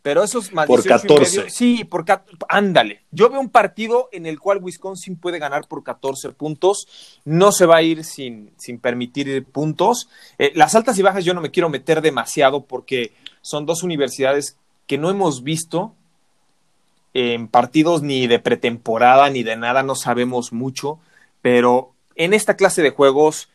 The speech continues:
Speaker 1: eh, de conferencia, rivalidad, eh, mucha historia y, y sobre todo el antecedente del año pasado, Illinois debe estar sacando la cuota de más dieciocho y medio. Tu all-in, Sebas.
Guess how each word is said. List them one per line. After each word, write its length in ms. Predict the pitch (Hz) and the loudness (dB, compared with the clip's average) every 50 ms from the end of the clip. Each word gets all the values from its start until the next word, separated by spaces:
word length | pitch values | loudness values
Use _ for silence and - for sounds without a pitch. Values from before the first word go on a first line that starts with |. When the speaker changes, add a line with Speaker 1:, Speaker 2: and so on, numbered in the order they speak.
| _ _ _ _ _ | _ _ _ _ _
Speaker 1:
eh, 680 | 117 113 113 113 113 107 107 107 104 104 101 101 101 101 | -6 -4 -2 -2 -2 -2 -2 -4 -2 -2 -2 -4 -4 -4
de 120 | 107 113 - | -6 -6 -4
conferencia, 1000 | - 120 120 117 - 123 123 139 147 151 143 - - 143 139 135 135 131 131 131 | -4 -6 -6 -2 -2 -2 0 0 -2 -4 -6 -8 -4 -2 0 0 2 2 0 -2
rivalidad, 1000 | 123 127 127 113 113 113 113 113 123 135 139 139 139 135 135 135 139 131 - _ _ _ _ _ _ _ | -2 -4 -4 -2 -2 -2 -2 0 0 0 2 2 0 0 0 0 -2 -2 -4 _ _ _ _ _ _ _
eh, 60 | 104 | -16
mucha 300 | 104 123 143 - - 131 | -12 -12 -12 -10 -10 -12
historia 960 | 110 - - - - 143 151 147 135 131 131 131 131 131 127 127 127 127 127 | -10 -10 -8 -2 2 2 4 4 4 4 4 6 6 4 4 2 0 -2 -4
y, 800 | 131 120 117 117 113 113 110 110 110 110 110 104 104 104 101 90 _ _ | -6 -8 -10 -10 -12 -12 -14 -14 -16 -18 -18 -18 -18 -20 -20 -20 _ _
y 180 | 127 120 117 | -10 -8 -8
sobre 260 | - - 127 123 120 | -6 -2 -2 -2 0
todo 140 | - 147 165 | 4 4 4
el 60 | 160 | 4
antecedente 540 | 147 131 - 123 120 - 120 127 131 127 127 | 4 2 0 -8 -8 -4 -4 -6 -4 -2 -2
del 100 | 117 113 | 0 0
año 180 | 117 127 131 123 | 0 -2 -4 -4
pasado, 580 | - 113 - - 135 143 151 170 180 175 - _ | -6 -6 -4 0 0 0 2 2 -2 -4 -4 _
Illinois 520 | 156 151 156 160 156 156 160 175 175 165 _ _ _ _ _ _ _ _ _ _ | -4 -4 -4 -4 -4 -4 -4 -4 -6 -8 _ _ _ _ _ _ _ _ _ _
debe 540 | 120 120 127 131 127 131 131 135 135 - _ _ _ _ _ _ _ | -6 -4 -2 -2 0 0 0 -2 -2 -6 _ _ _ _ _ _ _
estar 440 | - - - - 131 117 113 120 - _ _ _ | -18 -18 -4 2 2 2 2 0 -4 _ _ _
sacando 420 | - - 117 - 117 113 117 117 | -12 -12 -10 -10 -10 -8 -8 -6
la 100 | 104 95 | -6 -8
cuota 340 | - _ 110 107 - - 104 | -8 _ -10 -10 -8 -8 -10
de 100 | 98 92 | -10 -10
más 360 | 90 92 90 - - - - _ | -14 -14 -12 -12 -12 -12 -12 _
dieciocho 640 | - 113 117 107 - - - - 107 98 - - - | -10 -6 -6 -4 -4 -4 -4 -4 -6 -6 -6 -12 -12
y 40 | 98 | -12
medio. 300 | 90 78 78 78 87 - | -12 -12 -10 -10 -8 4
Tu 160 | - 165 196 | 6 6 6
all-in, 280 | 214 214 208 202 185 156 | 8 6 6 4 4 6
Sebas. 500 | 139 170 160 139 113 - - - - | 6 8 8 8 6 2 -4 -8 -10